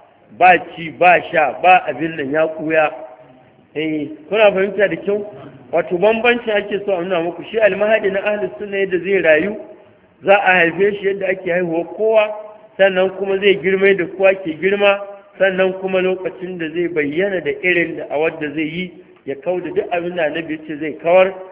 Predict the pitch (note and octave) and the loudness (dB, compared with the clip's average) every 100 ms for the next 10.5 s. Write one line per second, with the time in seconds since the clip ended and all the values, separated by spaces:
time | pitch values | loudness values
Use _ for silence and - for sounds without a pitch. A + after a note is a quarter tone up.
0 | - A#2+ F3 D#3+ E3 D3 C#3 E3 F3 E3+ | -18 -6 -2 0 0 -2 -6 -4 -4 -4
1 | C#3+ E3+ F3 E3 D#3+ D#3 E3+ - C#3+ C#3 | -10 -6 -8 -8 -10 -10 -10 -8 -10 -8
2 | D#3+ C3+ C3 D3 D3 - A#2+ A#2 A#2 F2+ | -8 -8 -4 -4 -4 -6 -12 -12 -12 -16
3 | - _ _ _ _ _ - G3+ A#3 A#3 | -18 _ _ _ _ _ -14 -6 -4 -4
4 | F3+ G#3+ A#3+ - - - - D3 F#3+ E3+ | 4 8 8 4 -18 -20 -10 -4 0 0
5 | E3 F3+ F#3 F3+ D#3+ D#3 E3 F3+ F3 E3+ | 0 -4 -4 -4 -2 0 0 2 2 2
6 | C#3+ B2 C#3+ D3 - - _ _ B2+ D3+ | 0 -4 -8 -10 -12 -20 _ _ -4 0
7 | F3 F3+ F#3 F#3 D#3 - E3+ E3 C#3+ D#3+ | 2 2 0 -2 -8 -2 2 2 2 -2
8 | D3+ E3+ E3+ E3+ E3 E3+ E3+ - - - | -6 -4 -2 2 6 6 6 2 -12 -20
9 | - C3 C#3 D#3+ E3 F3 F3 D#3 D3 C#3 | -18 -6 -2 0 0 -2 -2 -6 -4 -8
10 | A#2+ D3 C3+ A#2+ F#2+ | -8 -12 -10 -12 -12